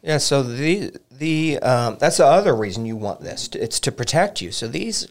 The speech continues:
these lenders who specialize in this, they also have a, a book of appraisers who understand this. And it's not just helpful that they understand it in order, in means of getting the deal done.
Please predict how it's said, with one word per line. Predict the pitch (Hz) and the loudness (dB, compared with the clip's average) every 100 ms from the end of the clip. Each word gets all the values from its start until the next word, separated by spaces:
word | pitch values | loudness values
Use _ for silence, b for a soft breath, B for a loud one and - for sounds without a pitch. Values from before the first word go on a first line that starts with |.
| _ | _
these | 135 175 | -10 -8
lenders | 180 156 180 165 127 | -2 0 2 0 -2
who | 113 | -2
specialize | - 139 156 123 110 | 0 0 2 2 2
in | 110 | -2
this, | 95 90 | -4 -6
they | - 98 | -4 2
also | 123 214 - | 4 4 2
have | 156 143 113 | 2 2 2
a, | 95 b b b | -4 b b b
a | 123 | -6
book | 107 110 131 127 | -6 0 0 2
of | 101 95 - | 0 -2 -6
appraisers | 107 - 117 139 135 101 | -12 -6 -2 -2 -2 -6
who | - - | -8 -6
understand | 104 110 98 - 101 110 95 | -6 -6 -6 -6 -4 -4 -4
this. | - - - b b b b b | -10 -14 -16 b b b b b
And | 113 113 | -8 -6
it's | - 123 - | -4 -4 -4
not | 165 214 196 | 0 0 0
just | 151 | -4
helpful | - 143 135 - 113 101 | 2 2 2 0 2 0
that | 110 101 | -4 -2
they | 110 | 0
understand | 107 101 - 143 | 0 -2 0 -2
it | 113 | -2
in | 107 | -4
order, | 107 107 104 98 _ - | -4 -4 -6 -10 _ -10
in | 107 - 107 107 | -10 -8 -8 -8
means | - 123 120 110 | -8 -4 -2 -2
of | 101 101 | -4 -2
getting | 120 110 95 | 0 0 -2
the | 92 | -2
deal | 104 143 190 | 2 4 4
done. | 98 87 90 | 2 -2 -6